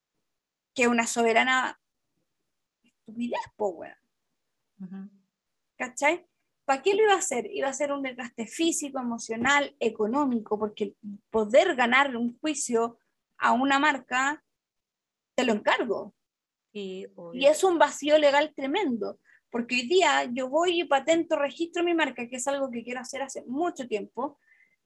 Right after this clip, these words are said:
Speaker 1: Eh, voy, registro la marca. Tengo la marca, perfecto. Yo para poder hacer válido que todos los diseños que fabrique, que cree bajo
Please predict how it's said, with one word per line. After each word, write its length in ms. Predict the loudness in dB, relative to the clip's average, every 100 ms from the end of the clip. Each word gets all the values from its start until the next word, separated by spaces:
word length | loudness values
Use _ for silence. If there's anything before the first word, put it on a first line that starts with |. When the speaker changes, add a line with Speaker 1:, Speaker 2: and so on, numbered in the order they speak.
| -2
Speaker 1:
Eh, 800 | 2 4 4 2 2 -2 -6 0
voy, 220 | 2 2
registro 420 | 0 -4 -4 0
la 100 | 2
marca. 440 | 0 -4 -8 -12 -12 _ _ _
Tengo 200 | 0 2 4
la 100 | 4
marca, 500 | 2 -2 -8 -10 -12
perfecto. 640 | -12 -8 0 0 -2 -18 -18 _ _
Yo 280 | -6 -2 2
para 240 | 4 2
poder 280 | 0 4 4
hacer 320 | 4 0 -2
válido 420 | 0 0 0 -6 -6
que 80 | -12 -4
todos 240 | -2 0
los 120 | 0
diseños 420 | -2 -2 -4 -4 -6
que 380 | -4 0 0 -2 -6
fabrique, 640 | -4 -4 -4 -6 -2 -4 -2
que 140 | -6
cree 500 | -4 -2 0 0 -2
bajo 480 | -2 -2 -2 -4 -4